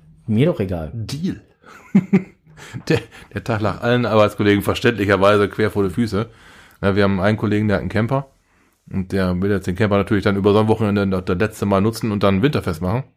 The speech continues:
Speaker 2: Dass der weg muss, muss, möchte, will, ist ja vollkommen klar. Ne? Und ja, der nächste hat da zwei kleine Kinder, die machen dann Familienfest. Ja, gut.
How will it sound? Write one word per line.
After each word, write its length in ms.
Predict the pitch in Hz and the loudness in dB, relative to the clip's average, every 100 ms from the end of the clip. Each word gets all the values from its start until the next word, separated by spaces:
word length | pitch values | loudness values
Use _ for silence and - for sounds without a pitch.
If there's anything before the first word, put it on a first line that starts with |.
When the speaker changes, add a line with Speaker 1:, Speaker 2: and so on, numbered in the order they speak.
| _ _ _ _ _ _ - | _ _ _ _ _ _ -12
Speaker 2:
Dass 160 | 107 | -6
der 160 | 101 95 | -2 0
weg 160 | 98 98 | -2 -4
muss, 320 | 104 - - | -6 -6 -2
muss, 300 | 107 113 101 | 0 0 0
möchte, 400 | 110 110 107 98 | 0 0 0 2
will, 160 | 113 | 2
ist 120 | 110 98 | 2 -2
ja 80 | |
vollkommen 320 | 87 104 95 90 | -2 -2 -2 -2
klar. 300 | 95 127 - - _ - _ _ | -2 -4 -6 -20 _ -20 _ _
Ne? 200 | 98 123 131 | 0 2 2
Und 280 | 107 110 117 | 0 0 2
ja, 240 | 98 80 - _ _ _ _ | 0 0 -8 _ _ _ _
der 80 | 92 | -2
nächste 280 | 104 107 113 | 0 0 0
hat 60 | 101 | 0
da 100 | 98 | -2
zwei 160 | 104 | -4
kleine 240 | 101 95 92 | -2 -2 0
Kinder, 300 | 135 139 113 | 0 2 2
die 260 | 107 104 | 2 0
machen 320 | 85 98 98 | -2 -6 -4
dann 140 | 101 92 | -4 -2
Familienfest. 640 | 117 135 127 123 123 113 | 2 4 4 2 0 -2
Ja, 240 | 151 156 - - 151 139 - | -8 -10 -12 -10 -10 -10 -10
gut. 340 | 180 180 | -10 -10